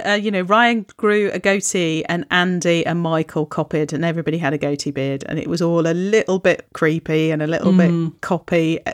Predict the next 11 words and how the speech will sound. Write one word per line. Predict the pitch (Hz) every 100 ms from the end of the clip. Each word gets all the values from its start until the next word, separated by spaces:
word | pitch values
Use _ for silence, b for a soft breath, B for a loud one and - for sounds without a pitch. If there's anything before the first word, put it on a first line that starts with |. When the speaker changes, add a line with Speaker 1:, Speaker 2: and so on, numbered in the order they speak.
| -
Speaker 1:
copy | 202 190
the | 190
boy. | 170 165 165 160 B B B _ _
Very | 175 165
funny. | 165 160 147 165 b b b b
Um, | - 202 220 208
but | 294 311 165 - - - -
there | 208 233
is | 262 302
science | - - 330 277 165 -
behind, | - 202 226 233 233 233